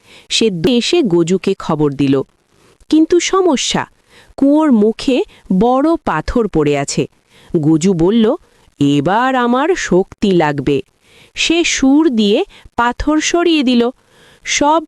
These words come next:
প্রাণী মিলে কুয়ো থেকে পানি খেল। সবাই খুব খুশি।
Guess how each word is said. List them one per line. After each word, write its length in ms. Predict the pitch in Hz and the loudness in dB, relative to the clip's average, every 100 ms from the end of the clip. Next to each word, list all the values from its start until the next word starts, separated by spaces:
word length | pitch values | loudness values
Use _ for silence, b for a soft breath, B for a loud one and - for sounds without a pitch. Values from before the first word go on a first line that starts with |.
| - | -2
প্রাণী 380 | 196 185 226 | -2 0 2
মিলে 440 | 247 190 180 233 359 - | 4 4 2 2 0 0
কুয়ো 300 | 208 196 202 | 0 2 0
থেকে 340 | 196 190 349 | -2 -2 -4
পানি 360 | - 185 156 143 | -2 -2 0 0
খেল। 300 | 156 143 135 b b b b | -2 0 -2 b b b b
সবাই 480 | - 302 302 349 381 - | -2 0 0 2 0 -2
খুব 300 | - 247 160 | -2 -2 -2
খুশি। 380 | - 156 - 135 | -4 -2 0 -4